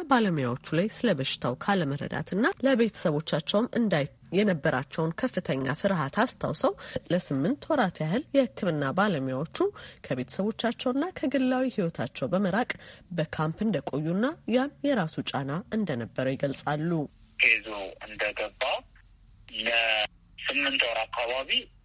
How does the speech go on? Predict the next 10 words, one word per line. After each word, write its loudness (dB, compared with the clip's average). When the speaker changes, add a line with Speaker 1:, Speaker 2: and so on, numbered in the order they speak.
Speaker 2:
ባለሙያዎች -2
ከቤተሰባቸው -2
ተለይተው -2
ካምፕ -6
ውስጥ -8
ገብተው -2
ነበር -4
የሚኖሩት። -6
ወደ 0
መስከረም -2